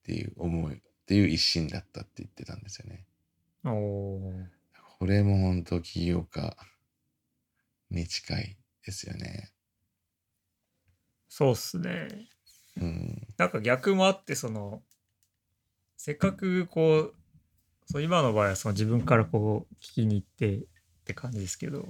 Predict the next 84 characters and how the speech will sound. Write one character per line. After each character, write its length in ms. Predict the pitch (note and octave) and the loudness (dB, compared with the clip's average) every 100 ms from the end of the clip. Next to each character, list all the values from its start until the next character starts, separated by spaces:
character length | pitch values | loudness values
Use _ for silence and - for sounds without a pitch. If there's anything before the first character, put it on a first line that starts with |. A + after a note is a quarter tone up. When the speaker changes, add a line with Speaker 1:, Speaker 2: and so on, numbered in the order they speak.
| E3+ _ | -16 _
Speaker 1:
う 40 | G2 | 0
ん。 220 | F2+ E2 D#2+ G2+ _ _ - | 2 -2 -8 -14 _ _ -4
Speaker 2:
ソ 160 | C3+ | 0
フ 80 | C3+ | 4
ト 100 | G#3 | 8
ウ 20 | |
ェ 60 | G3 | 10
ア 40 | |
と 100 | C3+ | 8
か 100 | - | 4
の 100 | G#2 | 2
場 180 | G2 G2 | 2 2
合、 60 | F#2+ G2+ - | 2 0 2
割 220 | A#2+ C3+ | 6 6
と 140 | - C#3+ | 4 4
そ 140 | C#3 | 6
の、 560 | C3 B2+ B2 A#2+ A#2 - _ _ _ - _ _ | 8 10 10 8 6 2 _ _ _ -20 _ _
あ 160 | G#2+ G#2+ | 2 4
の、 560 | G#2 G2+ G2+ G2 G#2+ - _ - | 4 2 2 0 -2 -8 _ -12
と 80 | - | -4
か 80 | A2 | -2
ス 100 | - | 4
タ 100 | C#3+ | 6
ー 60 | |
ト 80 | C#3+ | 6
ア 40 | D3 | 4
ッ 80 | |
プ 120 | - A2+ | 4 0
の 120 | G2+ | 0
場 140 | G2 | 0
合 60 | G2 F#2+ | 0 0
は、 240 | F#2+ G2 B2 _ _ _ _ _ _ _ | 0 -2 -8 _ _ _ _ _ _ _
結 120 | F3 | 0
構 100 | - | 0
そ 100 | - | 2
う 40 | A2+ | 6
ユ 180 | C3+ | 8
ー 20 | D#3+ | 10
ザ 200 | D#3+ D#3+ | 12 12
ー 40 | |
が 120 | D#3 | 12
そ 140 | D3 C3 | 8 4
の 80 | |
フ 140 | C3 C3+ | 4 6
ィ 60 | |
ー 40 | C3+ | 8
ド 80 | C#3 | 8
バ 140 | C#3 | 8
ッ 20 | |
ク 140 | - _ _ | 4 _ _
き-、 180 | - - _ _ _ - | -16 -16 _ _ _ -6
言 80 | |
っ 40 | - | -4
て 180 | - - | 2 4
く 140 | C#3 | 6
れ 80 | B2+ | 4
て 140 | - | 2
た 180 | - A#2 | 4 6
り、 100 | F#2+ | 6
Speaker 1:
そ 80 | - | 2
う、 20 | |
そ 60 | E2 | -2
う 40 | |
っ 20 | |
す 180 | D#2 - - - | -4 -12 -12 -2
ね。 80 | |
は 200 | F2 E2 | 0 0
い。 120 | F#2 G2 | -4 -2
Speaker 2:
こ 180 | - C#3+ | 4 4
う 40 | |
す 180 | D#3+ E3+ | 6 8
り 60 | D#3+ | 10
ゃ 80 | |
い 140 | A#2+ A#2+ | 10 8
い 40 | |
じ 100 | G#2+ | 6
ゃ 60 | G#2 | 4
ん 60 | |
っ 60 | F#2 - | 2 -4
て、 300 | B2+ A#2+ F3+ - _ _ _ _ - | -4 -4 -6 -10 _ _ _ _ 4
あ 120 | G#2+ | 6
の、 400 | G2 F#2+ G2 | 6 4 0
Speaker 1:
う 0 | |
ん。 40 | G#2 | -2